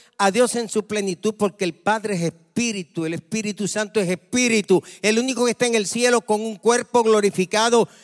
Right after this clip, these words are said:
dignificando a la humanidad, se llama Jesús de Nazaret. Un encuentro personal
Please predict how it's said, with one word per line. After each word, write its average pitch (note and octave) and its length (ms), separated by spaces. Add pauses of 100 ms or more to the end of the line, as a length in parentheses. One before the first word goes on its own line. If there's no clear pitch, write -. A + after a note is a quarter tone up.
(120)
dignificando A3+ 960
a A#3 40
la A3 80
humanidad, G3+ 640 (180)
se F#3+ 220
llama G#3+ 360
Jesús F#3 380
de F3+ 140
Nazaret. C#3 500 (3250)
Un A3 200
encuentro F3 760
personal E3 800